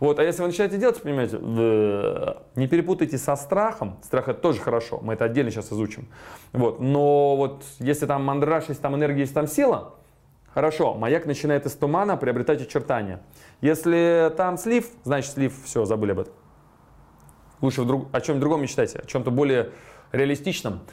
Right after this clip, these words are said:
о чем-то более, а, о чем-то дополне-,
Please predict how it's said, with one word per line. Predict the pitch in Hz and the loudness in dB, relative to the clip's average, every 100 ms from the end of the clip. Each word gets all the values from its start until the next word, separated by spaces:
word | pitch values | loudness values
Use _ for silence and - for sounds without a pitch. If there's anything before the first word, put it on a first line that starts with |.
| - | -14
о | - | -6
чем-то | - 123 | -2 0
более, | 127 127 156 147 139 131 - - - | 0 2 4 4 2 0 -6 -12 -4
а, | 120 120 120 120 120 117 117 110 - - _ _ _ - - - - - - - - - - - _ _ _ | 0 2 2 2 2 0 0 -4 -12 -20 _ _ _ -20 -20 -20 -20 -20 -20 -20 -20 -20 -20 -20 _ _ _
о | - 131 | -4 0
чем-то | 180 165 | 0 2
дополне-, | 147 156 160 180 | 0 0 0 -2